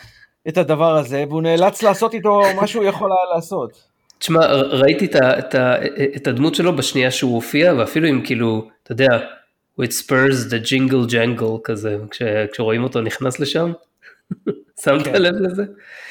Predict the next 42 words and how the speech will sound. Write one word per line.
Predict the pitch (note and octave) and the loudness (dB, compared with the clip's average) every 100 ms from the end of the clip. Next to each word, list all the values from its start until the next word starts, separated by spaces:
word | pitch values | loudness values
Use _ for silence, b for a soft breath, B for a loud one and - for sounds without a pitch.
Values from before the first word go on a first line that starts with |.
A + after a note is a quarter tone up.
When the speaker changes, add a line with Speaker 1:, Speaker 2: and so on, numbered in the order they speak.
| B B B - | B B B 0
Speaker 2:
כאילו, | D3 | 4
אין | D#3 G3+ | 4 6
באמת | F4+ F#3+ G#2 | 6 4 2
ספרס, | - C3+ A#2 B2+ C3 | -2 2 2 2 -2
אבל | C3 B2+ C3 | -2 0 0
שומעים | C3+ C3+ D#3 E3 | 0 2 2 2
את | D#3+ | 2
הג'ינגל | B2+ C#3+ D3 C#3+ | 2 2 2 2
ג'נגל, | B2 B2 A#2+ A2 G#2 G2+ | 2 0 0 0 -2 -4
כדי | A#2+ A2 | -4 -4
ש-, | - | -2
Speaker 1:
נכון, | A#2+ A2 G3+ D4+ | 0 2 2 2
Speaker 2:
אתה | B2+ | 2
יודע, | C#3 | 2
Speaker 1:
אבל, | C3+ D#3 | 0 -2
אבל | F3 | -2
Speaker 2:
תחושת | C#3 - | 0 2
Speaker 1:
אמרתי | C3 D#3+ | 2 4
לך, | C3+ B2 A#2 A#2+ - - F#3+ | 4 4 2 -2 -14 -12 -6
רק | F3+ | 2
Speaker 2:
המערבון | A#2 A2+ B2+ | 2 4 0
Speaker 1:
חסר | - | 0
Speaker 2:
תהיה | B2 | -2
מושלמת. | A#2 - A2+ G2+ | -4 -4 -2 -2
Speaker 1:
דלת, | C#3+ A3+ B3 A#3+ G#3 | 0 -4 -4 -6 -4
אתה | G3 | -4
יודע, | F#3 F#3+ | -2 -2
דלת | D#3+ G#3 G#3+ | 0 -2 -2
מערבון | G3 F3 D#3+ D#3 E3 | 0 0 0 -2 -4
של | E3+ | 0
הבר. | C#3+ C3+ | 0 4
Speaker 2:
הייתה, | C3+ G#3 G3+ | 4 6 6
הייתה, | C3+ - C3 | 6 2 0
הייתה, | C3+ F3+ C3+ | 4 4 4
הייתה | C3 D#3 | 2 2
דלת | C3 C3 D3+ | 4 4 2
כזאת, | E3+ D#3+ G3+ F3 | 2 4 2 2
וגם | A#2 A#2 | 0 0
הייתה | A#2 C#3 | 2 2
מוזיקה, | C3 C3 C#3 C3+ B2+ C#3 C3 | 2 0 0 2 0 0 0
היה | B2+ B2+ | 2 2
כזה | C3+ B2 | 0 0